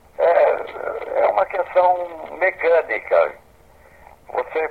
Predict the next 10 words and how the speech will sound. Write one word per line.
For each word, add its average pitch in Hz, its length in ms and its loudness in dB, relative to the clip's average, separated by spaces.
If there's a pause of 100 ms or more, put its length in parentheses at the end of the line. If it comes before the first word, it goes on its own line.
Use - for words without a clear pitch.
faz 156 500 6
assim 143 320 -4
porque 143 800 -6 (300)
já 113 160 4
tem 127 180 -2
uma, 101 380 4 (480)
uma 104 380 4
certa 117 340 4
tarimba, 120 580 0
já, - 400 4